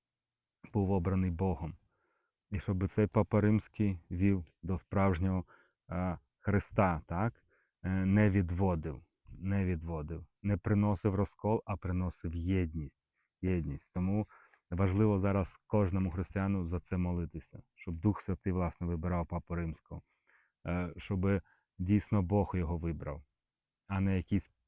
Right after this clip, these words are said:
політичні, праві, ліві, е, е, кому щось, знаєте, вигідно, комусь невигідно. Тобто, щоб, е, Бог обрав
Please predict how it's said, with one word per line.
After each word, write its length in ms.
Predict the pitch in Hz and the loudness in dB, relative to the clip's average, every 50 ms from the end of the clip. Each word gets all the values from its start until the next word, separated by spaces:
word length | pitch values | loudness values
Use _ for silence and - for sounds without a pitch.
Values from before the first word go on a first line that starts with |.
| _ _ _ | _ _ _
політичні, 760 | - 104 101 98 95 - - 110 92 - - - 101 98 92 - | 0 2 2 2 0 2 2 2 2 0 -2 -2 0 0 0 -2
праві, 400 | - 98 101 101 98 92 95 95 | -2 0 2 2 2 2 2 2
ліві, 420 | 92 95 101 101 98 90 90 92 - _ _ - - _ _ _ - | 4 6 6 6 6 4 2 -2 -4 _ _ -20 -20 _ _ _ -6
е, 60 | 90 | -4
е, 300 | 90 90 87 87 87 82 - _ _ _ _ _ _ _ - 82 82 87 85 80 82 | -4 -4 -4 -4 -6 -6 -8 _ _ _ _ _ _ _ -14 -12 -10 -10 -12 -14 -10
кому 480 | - - 101 98 101 101 101 101 98 90 | -4 0 2 2 4 2 2 0 -2 -4
щось, 440 | - - 104 95 87 - - - - - 82 85 85 | -6 -4 -2 -2 -2 -4 -8 -20 -20 -20 -20 -14 -10
знаєте, 440 | 92 90 95 95 98 95 - - 90 | -6 -4 -2 -2 -2 -2 -2 -4 -2
вигідно, 520 | 87 95 110 104 92 104 90 87 95 87 | 2 4 4 4 4 2 0 0 -2 -4
комусь 340 | - - 92 92 87 - - | -2 -2 -2 -2 -2 -2 -4
невигідно. 600 | 95 95 90 101 101 92 92 90 82 87 82 78 - | -4 -2 0 0 2 2 0 -2 -2 -4 -6 -6 -8
Тобто, 260 | - 95 - - - 95 | -10 -12 -10 -8 -8 -6
щоб, 240 | - 110 101 95 | -4 -2 0 2
е, 100 | 104 104 - _ _ _ _ _ _ _ _ _ - | 0 0 0 _ _ _ _ _ _ _ _ _ -8
Бог 440 | 98 98 92 87 92 107 110 101 - | -4 -4 -2 0 2 2 2 2 2
обрав 460 | - 90 85 92 90 90 87 82 76 | -2 -2 -2 0 0 0 0 -2 -4